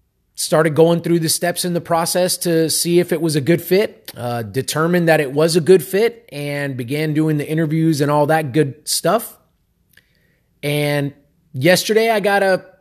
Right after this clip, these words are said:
an email in my inbox. I was, I had done the final interview, and they said it would be about a week for me to hear back. It was less than a week, and I heard back. And what I heard back was, "Hey,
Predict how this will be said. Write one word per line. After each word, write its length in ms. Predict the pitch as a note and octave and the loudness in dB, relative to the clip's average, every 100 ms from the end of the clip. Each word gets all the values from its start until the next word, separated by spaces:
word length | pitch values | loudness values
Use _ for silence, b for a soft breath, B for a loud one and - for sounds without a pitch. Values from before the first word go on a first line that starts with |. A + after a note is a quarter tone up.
| - | -8
an 140 | F3+ G3+ | -2 0
email 340 | C4 A#3 G3+ | 4 6 6
in 80 | F#3+ | 4
my 140 | F#3 | 0
inbox. 640 | A3+ A#3+ F#3+ - - - - C3 | 0 0 0 -2 -6 -6 -8 -6
I 140 | D3 | -4
was, 360 | D3+ D3+ D3 - | -2 -2 -2 -4
I 140 | C#3+ | -4
had 160 | C#3+ C3+ | -4 0
done 200 | D#3+ F3 | 0 0
the 60 | |
final 360 | F3 F3+ F3+ E3+ | 0 2 2 2
interview, 400 | F3+ F#3 G3+ G3 | 2 0 0 0
and 100 | D3 | 0
they 80 | D3 | 0
said 180 | E3+ | 0
it 80 | D#3+ | 0
would 140 | D3 C#3 | -2 2
be 120 | D#3 | 2
about 220 | D#3 D#3+ | 4 2
a 40 | |
week 460 | C3 E3+ A3+ - - B B B B | 0 -2 -4 -10 -18 B B B B
for 140 | D#3 | -2
me 100 | D#3+ | 0
to 80 | - | 0
hear 180 | E3+ D#3 | 2 2
back. 440 | F3 G#3+ - - b b b b b _ _ _ _ _ _ _ _ _ _ _ - | 2 0 -4 -20 b b b b b _ _ _ _ _ _ _ _ _ _ _ 0
It 140 | F#3+ | 2
was 160 | G#3 F#3+ | 4 4
less 240 | B3+ C4+ | 4 2
than 80 | A#3 | 2
a 40 | F#3+ | 2
week, 460 | F3+ D3+ - - _ _ _ _ | 2 -2 -10 -18 _ _ _ _
and 140 | C#3+ D3 | -6 -2
I 100 | E3 | 4
heard 200 | G#3 F3+ | 4 6
back. 440 | B3+ G3 - - _ _ _ _ _ _ _ _ _ - | 2 2 -6 -20 _ _ _ _ _ _ _ _ _ -12
And 120 | C3+ | -6
what 120 | C#3+ D3+ | 0 2
I 80 | |
heard 180 | D#3+ F#3 | 4 4
back 260 | D#3+ F#3+ G3+ | 4 2 2
was, 420 | F3 E3+ F3 E3 | 4 4 4 2
"Hey, 320 | G#3 G3+ A2+ | -2 -2 -4